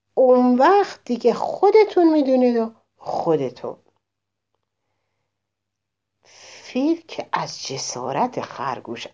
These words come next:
عصبانی شده بود، چنان نعره‌ای زد که خرگوش سفید چند قدم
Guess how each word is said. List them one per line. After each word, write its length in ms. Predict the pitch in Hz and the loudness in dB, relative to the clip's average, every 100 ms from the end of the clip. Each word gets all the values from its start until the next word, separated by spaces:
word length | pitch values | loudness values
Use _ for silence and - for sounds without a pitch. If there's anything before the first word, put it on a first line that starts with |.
| - | -10
عصبانی 560 | 156 - 131 120 120 | -10 -8 -8 -6 -8
شده 340 | 120 - 117 117 | -10 -14 -10 -10
بود، 300 | 190 254 - - - - _ _ | -8 -10 -12 -20 -20 -20 _ _
چنان 640 | - - 139 143 147 127 | -12 -8 -8 -4 -4 -4
نعره‌ای 640 | 135 151 160 175 160 285 | -2 -2 -2 0 2 2
زد 340 | 262 226 208 202 - _ _ - | 2 0 0 -2 -18 _ _ -14
که 160 | - | -10
خرگوش 720 | 175 - 165 170 151 294 302 339 | -10 -8 -4 -2 0 -2 -2 -4
سفید 520 | - 247 - 240 233 - _ | -2 -6 -4 -6 -8 -20 _
چند 560 | _ - 254 311 381 359 | _ -6 0 4 4 4
قدم 460 | 220 180 180 196 | 0 -4 -4 -4